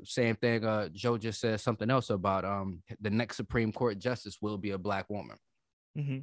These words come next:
Speaker 2: I think they're
Speaker 1: That's
Speaker 2: just doing
Speaker 1: dope.
Speaker 2: it just because.
Speaker 1: I, you know what? If you're
Speaker 2: I'ma
Speaker 1: doing
Speaker 2: keep
Speaker 1: that
Speaker 2: it a
Speaker 1: just
Speaker 2: stack.
Speaker 1: because, if you're doing it just because, that's awesome. You know why? Because you can find a highly qualified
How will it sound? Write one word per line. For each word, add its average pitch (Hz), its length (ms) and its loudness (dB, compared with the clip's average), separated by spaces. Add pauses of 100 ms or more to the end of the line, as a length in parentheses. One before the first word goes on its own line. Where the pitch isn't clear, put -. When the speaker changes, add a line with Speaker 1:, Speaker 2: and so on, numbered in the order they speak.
(220)
Speaker 2:
I 165 120 8
think 165 140 6
they're 131 80 10
Speaker 1:
That's 131 80 6
Speaker 2:
just 127 100 2
doing 131 160 6
Speaker 1:
dope. 123 60 6
Speaker 2:
it 123 60 0
just 131 140 -2
because. 127 460 0 (580)
Speaker 1:
I, 143 300 8
you 127 160 6
know 147 140 6
what? 202 300 4 (120)
If 135 240 4
you're 165 100 4
Speaker 2:
I'ma - 120 2
Speaker 1:
doing 185 60 6
Speaker 2:
keep 175 80 8
Speaker 1:
that 196 80 8
Speaker 2:
it 156 40 6
a - 40 6
Speaker 1:
just 185 100 4
Speaker 2:
stack. - 140 8
Speaker 1:
because, 240 300 2 (200)
if 135 160 4
you're 151 80 0
doing 170 220 6
it 151 40 -2
just 156 180 0
because, 156 380 2
that's 135 300 2
awesome. 151 480 8
You 117 120 2
know 165 140 4
why? 151 400 6
Because 110 460 -4
you 185 180 0
can 120 220 0 (180)
find 131 500 6
a 87 120 -4
highly 135 680 4 (200)
qualified 110 880 4